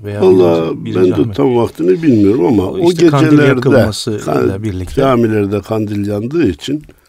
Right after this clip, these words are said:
Speaker 1: bu isimden adlandırılıyor.
Speaker 2: Evet.
Speaker 1: Peki, e, üç aylara girdik. Bir Müslüman
Speaker 2: Evet.
Speaker 1: olarak, e, bu, neler yapmalıyız? Nasıl değerlendirmeliyiz? Veya nasıl anlamalıyız?
Speaker 2: Evet.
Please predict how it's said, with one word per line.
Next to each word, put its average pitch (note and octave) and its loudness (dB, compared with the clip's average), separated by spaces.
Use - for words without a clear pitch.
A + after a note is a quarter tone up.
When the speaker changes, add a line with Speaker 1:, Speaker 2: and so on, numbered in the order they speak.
Speaker 1:
bu D3 -4
isimden A2+ -8
adlandırılıyor. G2+ -6
Speaker 2:
Evet. G2 -6
Speaker 1:
Peki, C3 -4
e, G2+ -10
üç - -10
aylara G#2+ -2
girdik. G#2 -10
Bir A#2 -6
Müslüman A2 -8
Speaker 2:
Evet. G#2 -4
Speaker 1:
olarak, G#2+ -8
e, G#2 -10
bu, - -16
neler B2 0
yapmalıyız? A2 -6
Nasıl A#2+ -6
değerlendirmeliyiz? G2+ -6
Veya G#2+ -4
nasıl D3 -2
anlamalıyız? B2+ -2
Speaker 2:
Evet. - 2